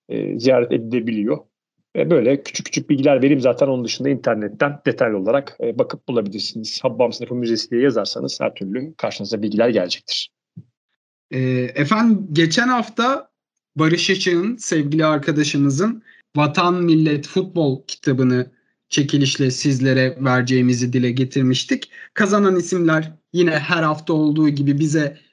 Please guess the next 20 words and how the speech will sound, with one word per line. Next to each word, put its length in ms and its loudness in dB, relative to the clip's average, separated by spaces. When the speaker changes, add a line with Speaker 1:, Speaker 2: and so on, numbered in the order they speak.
Speaker 2:
önümüzdeki 680 4
bölüm 260 4
yayınlanmadan 920 2
ulaşırlarsa, 1000 0
e, 380 0
bi-, 140 -4
iletişim 480 2
bilgilerini 640 2
verirlerse 600 2
onlara 580 2
kitaplarını 680 2
göndereceğiz. 880 2
Acik 420 0
İlker 640 0
altmış 560 -4
yedi, 440 0
Erdi 420 2
Okur 440 2
elli 340 2
dört 400 0